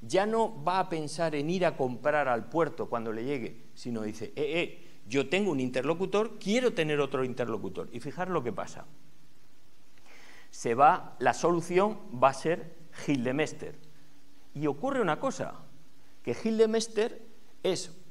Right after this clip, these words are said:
un, es un judío de una casa holandesa que está en Lisboa. Este individuo resulta que es hola-,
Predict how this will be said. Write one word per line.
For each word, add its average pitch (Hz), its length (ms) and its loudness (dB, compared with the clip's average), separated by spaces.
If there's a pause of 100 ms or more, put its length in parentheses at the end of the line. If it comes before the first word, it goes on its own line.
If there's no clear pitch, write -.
un, 262 320 2 (760)
es 127 140 -4
un 160 80 -4
judío 190 480 0 (680)
de 120 120 -4
una 135 180 0
casa 147 240 2
holandesa 180 720 2 (380)
que 113 120 -2
está 170 480 2
en 131 140 -2
Lisboa. 107 500 -2 (1080)
Este 262 220 -2
individuo 247 760 4 (500)
resulta 208 720 0 (240)
que - 80 0
es - 120 0
hola-, 185 180 2